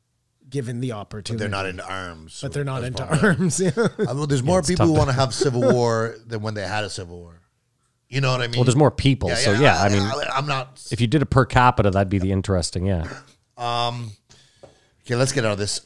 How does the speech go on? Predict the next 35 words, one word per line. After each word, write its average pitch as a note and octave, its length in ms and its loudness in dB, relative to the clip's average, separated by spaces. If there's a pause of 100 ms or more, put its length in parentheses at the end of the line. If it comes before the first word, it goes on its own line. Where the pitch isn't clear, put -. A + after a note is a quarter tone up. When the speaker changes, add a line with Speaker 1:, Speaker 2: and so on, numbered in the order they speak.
Speaker 3:
Yes, A2 220 2
Speaker 2:
Um, A2 120 0
Speaker 3:
please. F#2 400 -2
Speaker 2:
they C3+ 140 -6
talked D#3 180 -2
about D#3 140 -2
South D#3+ 220 -2
Korea C3 420 0 (420)
or A2+ 100 -6
Speaker 3:
Mm-hmm. F#2+ 100 0
Speaker 2:
North B2+ 180 0
Korea, C3 420 0 (760)
'cause A2+ 380 -6 (640)
it D#3 120 -6
at F3 340 -4
one C3+ 160 -2
time B2+ 220 -4
was G#2+ 160 -8
Korea, A2+ 420 -8 (760)
right? A2+ 260 -8 (560)
Obvious G2+ 260 -8
statement, G#2 380 -6 (500)
but A2+ 100 -10
it F3+ 140 4
wasn't C3 280 2
doing G#2 220 -2
well. G2+ 320 -8 (180)
<coughs> C#5+ 120 -8 (460)
It B2+ 60 -4
was C3+ 140 -2
struggling. G2+ 560 -8 (440)
North B2+ 280 -2
Korea C3 600 0 (200)
is, A#2 180 -6 (340)
well, C3 400 -16